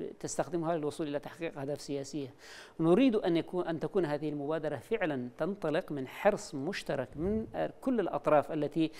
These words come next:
تحرص على الجمهورية وعلى الوحدة اليمنية، بحيث تتحرك وتتبنى مشروعا قد يكون هذا المشروع بديل حتى عن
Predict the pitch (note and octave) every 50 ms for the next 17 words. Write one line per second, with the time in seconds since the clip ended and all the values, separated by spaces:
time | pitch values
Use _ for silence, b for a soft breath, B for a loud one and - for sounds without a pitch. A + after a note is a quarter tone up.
0 | B B B B B B - - - F#3 - - - D#3+ D3+ C3+ - - C3+ C3
1 | C#3+ C#3 B2+ C3+ B2+ A#2+ B2 C#3 D3 D3 C#3+ C#3 C3+ C3+ A#2+ C3+ C#3 C#3 C3+ -
2 | C#3 C#3 C3 C3+ C3 B2+ C3+ D#3+ G3 G3 F3 - - F#3+ F#3+ - D#3+ - - D#3
3 | F#3+ F#3 E3+ F#3 F3 - E3+ D3 - D#3 C#3 E3 E3 E3+ D#3+ D#3 D3 D3 - -
4 | E3+ F3 E3+ D3+ F#3 F#3+ F#3 B B B B B B - E3+ F3+ F3 - G#3 F#3+
5 | D#3+ F3 F#3 F#3 F3 - - G3 G3+ - D3 D3 D#3 D3 A#3+ C4+ C4+ A3 - -
6 | - - F3 - - F3+ F3 D3+ C#3 D#3+ D#3+ D#3